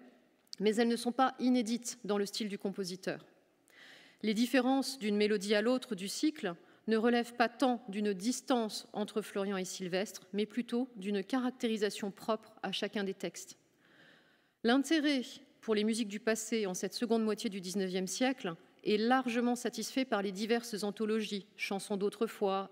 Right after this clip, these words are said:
Échos de France et autres, qui rassemblent des airs anciens, parfois réharmonisés. D'ailleurs, c'est ce que fait Massenet avec le,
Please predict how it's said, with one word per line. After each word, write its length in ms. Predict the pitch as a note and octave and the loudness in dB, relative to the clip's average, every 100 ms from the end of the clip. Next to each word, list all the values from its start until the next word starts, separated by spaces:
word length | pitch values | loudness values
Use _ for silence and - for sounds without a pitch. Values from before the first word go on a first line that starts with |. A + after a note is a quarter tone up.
| - | -6
Échos 260 | G3+ G#3+ | -4 -2
de 80 | G3+ | 0
France 480 | G#3 - G3+ G3+ - - | -2 0 0 0 -4 0
et 160 | F#3+ | 2
autres, 400 | F#3 A3 - F3+ - - - - - | 2 0 -2 -4 -6 -18 -18 -20 -18
qui 180 | - A3 | -2 0
rassemblent 520 | G#3 G#3 C4 C#4 A#3+ | 0 0 2 4 2
des 180 | G3+ G3+ | 2 2
airs 180 | G#3+ G3+ | 2 2
anciens, 440 | G3+ - A3+ C#4 - - - - | -4 0 0 0 -2 -20 -12 -2
parfois 360 | G3+ - A3+ | -2 2 2
réharmonisés. 760 | G#3 G3+ F#3+ F#3+ F#3+ F3 E3+ A3 - - - | 2 0 0 0 0 -2 -2 -4 -8 -14 -2
D'ailleurs, 280 | F#3 G3 G3+ | 0 0 -2
c'est 200 | - G3+ | -4 -6
ce 120 | - | -4
que 120 | G#3 | -4
fait 160 | - G3 | 0 2
Massenet 560 | G3+ G3+ A3+ G#3+ A3 | 2 0 2 2 2
avec 340 | - F#3 G3 | 0 -2 -2
le, 140 | - | -2